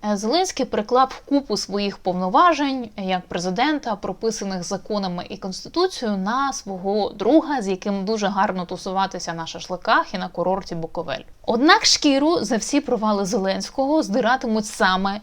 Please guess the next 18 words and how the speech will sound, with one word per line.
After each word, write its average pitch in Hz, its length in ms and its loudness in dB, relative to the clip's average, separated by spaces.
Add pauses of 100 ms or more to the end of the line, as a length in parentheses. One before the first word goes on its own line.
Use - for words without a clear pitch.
із 247 120 0
Зеленського, 165 920 -2 (120)
а 190 320 -2
не 262 200 2
з 254 60 0
Єрмака. 202 540 0 (240)
Єрмак 330 760 4
може 240 340 4
зімітувати, 220 680 2
що 208 140 -4
його 190 180 -4
ніколи 190 500 -2
не 170 120 -6
було 233 440 4
в 302 100 0
офісі 294 320 0
президента 214 680 -2
Зеленського, 220 760 -2